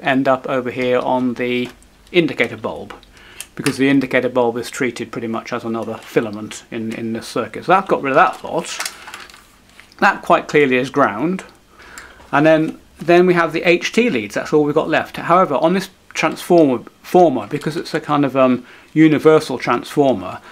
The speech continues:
they've given two sets of H T windings. There's a three hundred and thirty-five volt winding, and that's on red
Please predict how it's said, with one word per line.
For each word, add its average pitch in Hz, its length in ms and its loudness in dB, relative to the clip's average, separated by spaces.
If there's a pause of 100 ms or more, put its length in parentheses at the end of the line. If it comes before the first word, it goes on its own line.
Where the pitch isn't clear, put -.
(180)
they've - 320 -10
given 135 440 -2
two 208 320 0
sets - 420 -2
of 131 80 -4
H 135 280 -4
T 135 180 -2
windings. 120 580 0
There's 120 140 -14
a 117 40 -14
three 180 320 0
hundred 156 380 0
and 143 300 2 (560)
thirty-five 180 840 2
volt 117 600 -6 (880)
winding, 120 720 0 (320)
and 131 100 0
that's 151 260 -4
on 135 320 0
red 143 340 2